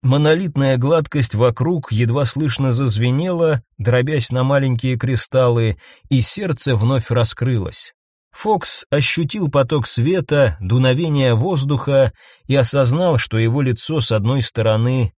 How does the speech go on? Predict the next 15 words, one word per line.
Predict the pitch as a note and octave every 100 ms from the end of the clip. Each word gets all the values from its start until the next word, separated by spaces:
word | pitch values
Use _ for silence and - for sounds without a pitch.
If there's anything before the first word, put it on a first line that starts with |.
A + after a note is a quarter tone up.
| _
мокро | G#2+ B2+ A#2 A#2 A#2
от | A2
слёз. | A2+ C3+ A#2 - - _ _ _ -
Он | F3+ D#3+
вытерся | A3+ F3 C3 - A#2+
рукавом | A#2+ C#3+ C#3+ G3+ G3 C3 _
и | A2+
резко | C#3+ F3 - D3
оттолкнулся | B2 - C3+ A#2+ D3+ F#3 - A2
от | G#2 -
тусклого | C#3+ - B2+ A#2
стекла, | - A#2+ C3 D#3 C#3
покидая | A2 - G#2+ A#2 A#2
его | G2 A2+ A2+
навсегда. | G#2+ - A2 G#2 A2+ G2+